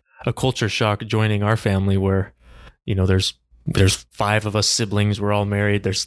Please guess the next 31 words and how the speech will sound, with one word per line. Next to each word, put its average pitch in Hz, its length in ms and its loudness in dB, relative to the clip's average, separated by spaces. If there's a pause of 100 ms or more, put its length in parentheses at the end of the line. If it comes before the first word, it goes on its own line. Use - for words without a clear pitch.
tons 113 260 0
of 110 80 -2
kids, 110 400 0
<laughs> 117 80 -8
and 123 120 0
you 123 100 0
growing 113 300 0
up 107 140 -6
as 110 100 -2
an 110 100 0
only 107 240 0
child. 107 380 0
I 113 40 -2
know 117 100 -2
you 110 120 0
had 104 140 -2
cousins 107 380 0
and 101 140 0
things, 104 280 2
but 101 240 0 (480)
I 101 80 0
know 104 220 2
it - 180 -6
probably 107 420 0 (140)
wasn't 117 280 0
always 110 280 0
easy, 104 560 0
uh, 101 300 0 (180)
adapting 104 580 -2
to 101 320 0
our 101 320 0